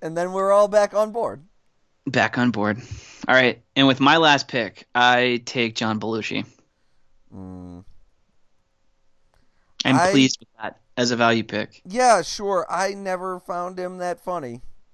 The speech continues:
Speaker 2: Little Chocolate Donuts is one of the funniest things of all time. I watched it last week.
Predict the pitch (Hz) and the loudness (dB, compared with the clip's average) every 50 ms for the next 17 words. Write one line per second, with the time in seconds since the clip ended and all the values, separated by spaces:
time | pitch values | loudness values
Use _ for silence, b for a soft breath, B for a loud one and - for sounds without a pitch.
0 | _ _ _ _ _ _ - 131 131 143 151 156 - 175 165 165 - 151 - - | _ _ _ _ _ _ 0 4 4 6 6 6 6 4 4 4 2 0 0 0
1 | 135 135 131 123 117 117 117 - - - 120 120 120 120 117 117 113 113 117 - | 2 2 2 0 0 -2 -4 -4 -4 -2 0 0 2 2 0 0 0 -2 -2 -2
2 | - - - _ _ _ _ _ _ _ _ _ _ _ _ _ _ _ - 131 | -4 -6 -10 _ _ _ _ _ _ _ _ _ _ _ _ _ _ _ 0 2
3 | 131 120 113 110 - - 117 117 117 113 113 - - - 95 104 - - - - | 4 4 2 0 -2 -2 0 0 0 0 -2 -4 -6 -8 -8 -8 -8 -6 -8 -8
4 | - - - - - - _ _ _ - - _ _ _ _ _ _ _ _ _ | -8 -10 -14 -14 -14 -16 _ _ _ -20 -20 _ _ _ _ _ _ _ _ _
5 | _ - - 120 123 123 120 - - 135 117 110 117 113 110 - - 107 101 _ | _ 0 4 6 6 6 4 4 4 2 2 2 2 0 0 -2 -6 -10 -10 _
6 | - _ | -18 _